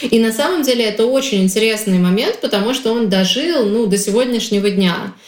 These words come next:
То есть сейчас христиане, там вот православные, так точно, например, а, массово посещают кладбище в церковные праздники. Потому что церковный праздник — это такая понятная какая-то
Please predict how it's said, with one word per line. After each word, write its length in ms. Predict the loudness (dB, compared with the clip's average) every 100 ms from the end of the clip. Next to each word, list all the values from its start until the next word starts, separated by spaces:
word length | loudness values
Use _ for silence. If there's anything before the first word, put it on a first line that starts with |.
| -20 _
То 100 | 2
есть 220 | 2 0
сейчас 460 | -2 0 0 -2 -8 -18 -8
христиане, 760 | -2 0 0 0 -2 0 0 -2
там 240 | -2 -2
вот 140 | -2 -2
православные, 720 | 0 0 0 0 0 0 -2
так 200 | -4 -2
точно, 400 | 0 0 -2 -2
например, 520 | 0 0 2 2 0 -6 -16 -6
а, 260 | 0 2 2
массово 460 | 2 0 -2 -2
посещают 500 | -2 -2 -2 -2 -2
кладбище 520 | -2 0 0 -2 -2 -2
в 60 |
церковные 520 | -2 -2 0 0 0
праздники. 760 | 0 -2 -4 -6 -12 -14 -10 -10 -10 _ -20 -4
Потому 320 | -2 2 2
что 160 | 0 -2
церковный 500 | -2 0 0 0 -2
праздник — 480 | 0 0 0 -2 -4
это 140 | -4
такая 320 | -4 -2 -2 0
понятная 460 | 0 0 0 -2
какая-то 340 | -2 -2 -4